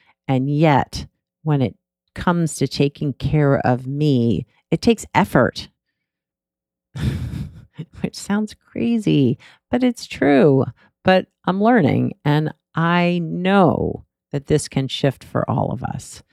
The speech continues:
that we can be really good givers as well as, you know, givers to others and to ourselves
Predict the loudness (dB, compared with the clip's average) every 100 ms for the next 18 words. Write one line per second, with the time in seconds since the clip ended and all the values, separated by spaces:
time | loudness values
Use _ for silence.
0 | _ _ _ _ _ -2 0 2 2 2
1 | 0 0 0 2 4 6 6 2 -4 _
2 | _ _ _ _ _ _ _ _ _ _
3 | -2 4 6 6 6 4 2 0 4 4
4 | 4 2 0 2 2 2 0 -4 -4 0
5 | 2 2 4 4 4 2 2 0 -8 -14
6 | 0 2 2 4 2 4 0 -2 -2 0
7 | 4 4 4 2 -4 -20 _ _ _ _
8 | _ _ _ -2 -2 -2 0 2 2 -2
9 | -4 -4 -6 -16 -18 -20